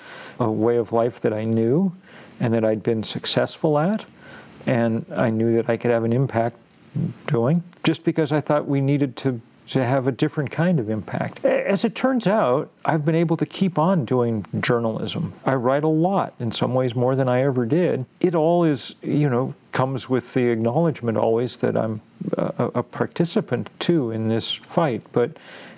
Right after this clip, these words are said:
it's, it, it, it, I've been lucky in, in my ability to continue to do both these things. I wasn't sure that that would be the case when I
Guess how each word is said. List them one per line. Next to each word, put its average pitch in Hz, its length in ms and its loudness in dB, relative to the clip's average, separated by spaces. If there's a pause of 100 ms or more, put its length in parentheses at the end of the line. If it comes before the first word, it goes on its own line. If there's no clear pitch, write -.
(220)
it's, - 320 -2 (120)
it, 123 400 0
it, 135 200 0
it, 131 180 -2
I've 127 160 0
been 156 220 2
lucky 156 380 0
in, 120 600 -2
in 113 560 0
my 117 160 0
ability 120 420 0
to 123 80 -4
continue 127 520 -2
to 117 100 0
do 117 160 0
both 127 380 -2
these 120 260 -2
things. 123 460 -2
I 135 80 0
wasn't 127 400 -2
sure 139 240 0
that 127 140 -4
that 127 140 -2
would 127 140 -4
be 139 100 2
the - 120 -8
case - 480 -2
when 110 160 0
I 113 180 0